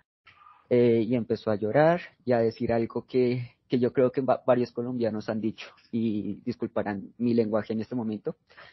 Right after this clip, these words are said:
por lo ten-, por lo general trato de ser muy, muy decente, eh, que de vez en cuando se me escapa un madrazo, pero pues ahí, eh, citando las palabras tal cual en la película, dijeron, "Estos hijueputas lo mataron".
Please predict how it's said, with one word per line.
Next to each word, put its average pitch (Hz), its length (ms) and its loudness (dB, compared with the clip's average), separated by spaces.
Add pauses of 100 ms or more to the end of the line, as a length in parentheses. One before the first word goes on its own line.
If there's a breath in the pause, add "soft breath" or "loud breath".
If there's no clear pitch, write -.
(220 soft breath)
por 123 120 0
lo 120 120 2
ten-, 117 340 -4
por 131 120 4
lo 117 100 0
general 107 300 -2
trato 120 200 0
de 117 80 2
ser 113 160 -4
muy, 110 240 -6 (300 soft breath)
muy 120 160 -2
decente, 117 420 -2 (1200 loud breath)
eh, 110 320 0
que 123 80 4
de 120 220 8
vez 120 120 0
en 143 100 -2
cuando 139 240 0
se 151 100 0
me 143 80 0
escapa - 280 -4
un 117 80 -2
madrazo, 117 440 -2
pero 110 180 -2
pues 104 180 -6 (400)
ahí, 120 400 2 (540 soft breath)
eh, 113 160 0
citando 113 360 -4
las 120 140 0
palabras 110 640 -4 (600)
tal 104 160 -2
cual 110 160 -2
en 110 80 -4
la 110 80 -4
película, 120 440 -4
dijeron, 107 400 -10
"Estos - 280 -8
hijueputas 113 460 -4
lo 113 100 -4
mataron". 110 420 -2